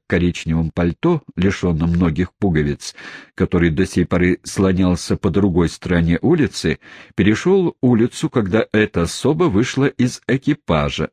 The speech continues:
и остановился поблизости. Почти угадывая цель визита этого джентльмена, Сэм опередил его на пути к Джорджу и Ястребу и, круто повернувшись,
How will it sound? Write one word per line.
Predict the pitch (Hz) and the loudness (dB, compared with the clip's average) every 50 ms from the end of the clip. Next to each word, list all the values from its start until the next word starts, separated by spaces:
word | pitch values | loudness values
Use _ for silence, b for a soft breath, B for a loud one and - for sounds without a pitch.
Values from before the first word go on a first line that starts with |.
| - | -2
и | 101 117 170 190 196 190 _ - - | 0 0 0 0 -2 -4 _ -8 -6
остановился | 123 131 - - 117 104 92 82 82 107 143 143 135 - - 143 | -6 -4 -2 -2 0 0 2 2 2 2 0 -2 -4 -4 -4 -4
поблизости. | - - 131 123 90 76 73 73 65 60 67 65 - - - - - 73 67 - - _ B B B B B B B B B B B | 0 0 -2 0 0 -2 -2 -4 -4 -6 -10 -12 -12 -12 -16 -10 -8 -8 -8 -8 -12 _ B B B B B B B B B B B
Почти | - 120 123 - - - 175 170 | -2 -2 -2 -2 -4 -2 0 0
угадывая | - 160 156 135 135 147 113 92 80 85 82 85 85 - | 2 0 0 2 2 2 2 2 2 2 2 2 0 -2
цель | - - - 98 92 85 | -4 -2 0 0 2 2
визита | 85 90 98 90 76 92 92 - - 95 | 2 2 0 0 2 0 -2 0 0 -2
этого | - 90 90 - - 90 82 85 | 0 0 -2 0 0 0 0 0
джентльмена, | 80 98 175 185 165 131 - 85 82 80 78 76 69 69 67 - B B B B B B | 0 0 -2 -2 -2 -4 -4 -2 -2 0 0 -2 -2 -6 -8 -10 B B B B B B
Сэм | - - 180 190 - - | -4 -2 -2 -2 0 -2
опередил | - 135 - 143 131 127 117 110 160 147 | -4 0 2 2 2 2 2 2 2 2
его | 139 131 131 123 | 2 2 2 2
на | 117 117 | 2 2
пути | 104 - 107 98 - - 120 123 120 - | 2 2 -2 -2 0 0 2 2 2 2
к | - | 0
Джорджу | - 78 71 95 107 107 95 90 85 95 95 | -4 -2 0 2 2 2 2 0 0 0 0
и | - - 87 | 2 2 2
Ястребу | 80 78 76 80 110 165 175 - - - 151 160 139 151 156 | 2 2 2 2 2 0 -2 -6 -6 -2 -2 0 0 0 0
и, | - 110 107 | 2 0 0
круто | - - 104 110 104 - 104 | 0 2 0 0 2 0 -2
повернувшись, | 85 - 92 82 87 80 82 98 143 185 185 - - 170 175 - - | -2 0 0 0 0 0 0 0 0 -2 -2 -2 -2 -2 -2 -2 -6